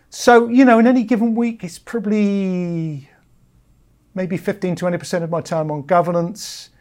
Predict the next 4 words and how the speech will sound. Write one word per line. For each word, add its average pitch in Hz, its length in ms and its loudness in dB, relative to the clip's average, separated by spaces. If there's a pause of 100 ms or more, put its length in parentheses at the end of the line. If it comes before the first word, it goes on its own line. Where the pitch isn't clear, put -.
(340)
Probably 180 640 4
at 175 120 -6
the 143 80 -2
moment, 175 920 0